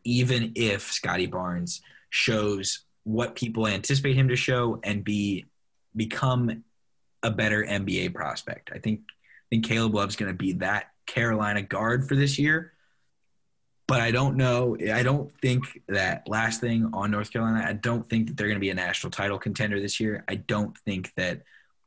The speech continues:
I'm going to get those hazy glasses, and I don't think it'll happen because if there's anything that the first day of college basketball taught me, it's that with no fans in the building,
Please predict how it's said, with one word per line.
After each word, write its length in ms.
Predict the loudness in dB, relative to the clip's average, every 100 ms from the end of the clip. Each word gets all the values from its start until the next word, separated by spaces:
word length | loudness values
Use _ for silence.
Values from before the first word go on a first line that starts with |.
| _ _ _ _ -4
I'm 140 | 0
going 260 | 0 0 0
to 120 | -2
get 240 | -2 -2 -2
those 240 | -2 -2
hazy 400 | -2 -2 0 -2
glasses, 640 | -4 -4 -2 -2 -2 -2
and 140 | -4 -4
I 100 | -2
don't 280 | -2 -2 0
think 140 | 0
it'll 140 | 0
happen 360 | -2 -2 0 2
because 500 | 2 2 0 -2 -4 _ _ _ _ _ _
if 100 | -6
there's 180 | -2 0
anything 320 | 2 2 2
that 100 | 0
the 60 | -2
first 260 | -2 -2 0
day 300 | 0 0 -4
of 120 | -6
college 280 | -4 -4 -2
basketball 320 | -6 -6 -6
taught 260 | -4 -2
me, 240 | -2 -2 -6 _ _ _ -10
it's 140 | -2
that 340 | 0 0 -4 _ _ _ _ _ _ _ _ -4
with 160 | -2 0
no 180 | 2 2
fans 400 | 2 2 4 4
in 60 |
the 60 | 4
building, 460 | 6 4 4 0